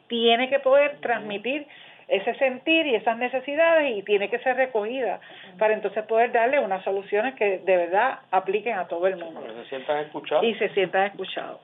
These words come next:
Speaker 1: Así que a, estamos hablando ahora, esos son los beneficios que obtuvo Castañer, pero a, obviamente ahí va el otro lado de la moneda. ¿Cuál es, eh, de qué manera el proyecto este que se formó, que se está haciendo en Castañer aporta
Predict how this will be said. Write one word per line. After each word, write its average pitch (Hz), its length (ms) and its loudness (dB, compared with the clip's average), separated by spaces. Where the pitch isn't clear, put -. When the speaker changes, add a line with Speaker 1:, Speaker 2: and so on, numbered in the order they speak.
Speaker 1:
Así 233 260 -2
que 214 340 0
a, 220 220 -4
estamos 247 380 0
hablando 359 320 4
ahora, 349 300 4
esos 277 200 -6
son 302 100 2
los 311 100 -4
beneficios 226 500 -2
que 247 120 0
obtuvo 214 400 4
Castañer, 202 600 -2
pero 226 200 4
a, 214 280 0
obviamente 247 580 2
ahí 208 180 6
va 208 220 4
el 208 160 4
otro 190 200 4
lado 185 220 6
de 196 60 4
la 196 140 4
moneda. 214 440 -2
¿Cuál 277 460 4
es, 349 240 4
eh, - 480 -4
de 233 160 2
qué 262 120 2
manera 330 420 4
el 220 80 -2
proyecto 202 600 2
este 285 340 -2
que 311 100 -4
se 285 140 -2
formó, 269 400 0
que 277 120 -2
se 269 100 -6
está 269 160 0
haciendo 269 280 0
en 269 80 -4
Castañer 285 580 -2
aporta 202 760 0